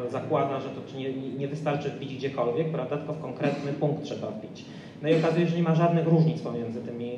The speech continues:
grupami. To znaczy, czy się wbija prawdziwe igły tam, gdzie trzeba, czy się wbija prawdziwe tam, gdzie nie trzeba, czy się nie wbija w ogóle igieł, tylko się pozoruje, to skuteczność, e, skuteczność tej, e, e,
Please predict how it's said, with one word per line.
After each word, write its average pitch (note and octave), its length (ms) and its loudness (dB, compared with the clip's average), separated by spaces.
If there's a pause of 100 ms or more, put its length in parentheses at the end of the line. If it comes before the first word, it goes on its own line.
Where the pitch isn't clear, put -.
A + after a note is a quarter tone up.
grupami. B2+ 480 -4
To A2 100 -8
znaczy, B2 340 -6 (300)
czy F3+ 140 2
się D#3+ 160 2
wbija D#3+ 420 4 (300)
prawdziwe C#3 520 -2
igły C3+ 380 -2 (600)
tam, C3+ 240 -2
gdzie C#3 120 -2
trzeba, C3+ 580 -2 (240)
czy F3+ 100 -4
się F3+ 140 0
wbija D#3 340 2
prawdziwe C#3 480 -2
tam, B2+ 140 -4 (100)
gdzie A#2+ 120 -6
nie C3 140 -8
trzeba, A#2+ 480 -6
czy F3 120 -8
się D#3+ 140 -4 (120)
nie C#3+ 100 -2
wbija C3 560 -2 (200)
w C3+ 40 -6
ogóle C3 280 -2
igieł, A#2+ 300 -2
tylko - 220 -6
się - 120 -6
pozoruje, B2 580 -2 (340)
to D#3+ 80 0
skuteczność, D#3+ 680 2 (680)
e, B2+ 40 -6
skuteczność D3+ 540 -4
tej, C3+ 320 -4
e, - 40 -6 (880)
e, C3+ 40 -6